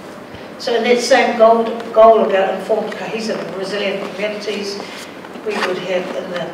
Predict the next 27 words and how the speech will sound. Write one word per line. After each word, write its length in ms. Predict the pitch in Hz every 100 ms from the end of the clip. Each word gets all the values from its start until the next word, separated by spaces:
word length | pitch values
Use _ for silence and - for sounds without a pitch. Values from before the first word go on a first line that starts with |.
| -
tertiary 540 | 262 277 277 220 202
prevention, 520 | - 208 220 220 175
which 140 | 196 202
is 140 | 208
about 380 | 190 202 190 196
minimising 640 | 226 196 196 196 190 190
adverse 500 | 185 214 214 202 202
impacts 640 | 202 202 - - 202 190 - - - - -
arising 640 | 214 220 254 254 247 - - - - -
uh, 320 | - - -
from 160 | 185 190
suicide, 840 | - 247 240 240 226 220 220 226 - - -
and 420 | 214 202 202 208 202
the 60 | 202 -
pathway 560 | 240 233 233 226 208 180
or 80 | 208
action 360 | 220 226 214
would 120 | 196 190
be 380 | 202 202 202 - -
to 180 | 214 180
initiate 500 | 220 226 240 - -
actions 420 | 220 220 220 208
that 140 | 196 196
will 180 | 190
reduce 380 | 190 190 214 214 -
community 380 | 202 208 - 185
risk. 340 | - - -